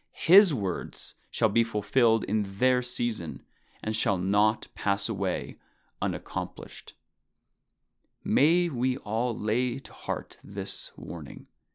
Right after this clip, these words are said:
We live in an unbelieving age. Few believed the report of our Lord's first coming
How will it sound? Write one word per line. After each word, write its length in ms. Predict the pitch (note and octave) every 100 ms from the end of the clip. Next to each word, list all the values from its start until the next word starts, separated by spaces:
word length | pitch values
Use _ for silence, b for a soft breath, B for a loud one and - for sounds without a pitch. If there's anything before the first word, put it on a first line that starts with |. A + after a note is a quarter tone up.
| _ _ _ _ _ _ _
We 140 | - B2
live 480 | A#2 C#3 D#3+ E3 F3
in 140 | A#2+
an 180 | A2+ - G#2
unbelieving 880 | B2 C#3 C3 A2+ B2 C3 F2+ E2+ -
age. 680 | G2+ G2 C#2 - - - _ _ _ _ _ -
Few 380 | - D3 F#3
believed 640 | F3+ D#3+ C#3 F3+ B2+ F#2 -
the 80 | A#2
report 480 | A2+ - B2+ C3+
of 100 | C3
our 100 | A#2+
Lord's 440 | A2 A2+ A#2+ A#2+ -
first 360 | - D3 D3
coming 420 | - G2+ F2 D2+